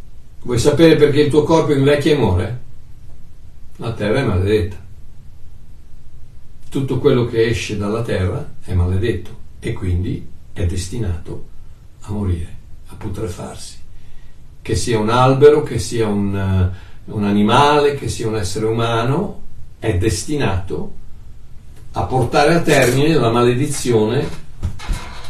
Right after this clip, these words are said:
della terra. Vuoi sapere perché il nostro pianeta non può essere re-, redento?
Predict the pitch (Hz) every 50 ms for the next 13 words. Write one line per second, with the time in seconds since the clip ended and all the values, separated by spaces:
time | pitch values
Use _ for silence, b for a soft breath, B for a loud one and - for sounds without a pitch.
0 | - - - - - - - - - - - - - 101 104 104 107 104 - -
1 | 104 87 85 80 - - - - - - - - - - - - - - - -
2 | - - - - - - - - - - - - - - - - - - - -
3 | - - - - - - 143 170 180 180 214 208 220 233 226 196 202 185 202 208
4 | 208 208 220 220 185 - - 214 - 208 226 226 240 262 254 170 135 110 113 113
5 | 107 101 - 139 113 113 - - 123 120 117 120 120 117 120 117 117 - - 131
6 | 127 135 135 131 120 104 92 90 85 - - - - - -